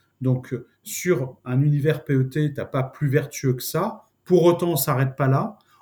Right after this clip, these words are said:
On vient de lancer, là, euh, alors, en première, euh, en France, chez Auchan, en l'occurrence, je les cite, tiens,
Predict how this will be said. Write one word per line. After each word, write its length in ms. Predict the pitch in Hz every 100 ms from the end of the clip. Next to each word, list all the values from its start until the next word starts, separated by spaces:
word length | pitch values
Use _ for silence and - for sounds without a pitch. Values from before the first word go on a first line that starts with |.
| -
On 140 | 120
vient 220 | 127 160 175
de 60 |
lancer, 520 | 170 165 - 175 170
là, 240 | 139 135 127
euh, 340 | 120 101 95
alors, 240 | 98 95 - _
en 100 | 113
première, 640 | 110 - 139 147 135 110 - _ _ _
euh, 280 | 113 104 113
en 100 | 139
France, 360 | 127 - 147 143
chez 180 | - 131
Auchan, 460 | 131 131 - 143
en 40 | 120
l'occurrence, 540 | 110 - 120 113 123
je 60 | -
les 80 | 113
cite, 300 | - 135 131
tiens, 240 | - 107